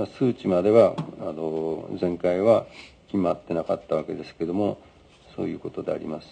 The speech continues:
それで、えっと、これは、福田委員からもご指摘がありましたけれども、目標、この安全目標っていうのは基準ではないんだということです。で、その基準ではなくて目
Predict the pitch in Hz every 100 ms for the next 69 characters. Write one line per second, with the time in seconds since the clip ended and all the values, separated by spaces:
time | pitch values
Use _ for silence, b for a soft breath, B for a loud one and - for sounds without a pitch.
0 | - 107 110 107 - b b b b b
1 | - - _ 110 104 113 110 - 123 123
2 | 120 117 - - - - 127 117 - 113
3 | 131 123 87 87 87 82 85 - 90 92
4 | 90 92 92 - 90 82 87 85 90 90
5 | - 127 - - 113 113 117 127 135 139
6 | - 156 - 90 87 78 - 101 98 123
7 | 113 92 76 76 78 76 78 - 80 92
8 | 82 80 80 - - 76 78 - - -
9 | b b b b b _ 107 110 - 127
10 | 131 123 127 b b b b b _ -
11 | 117 131 139 135 127 123 - - 107 104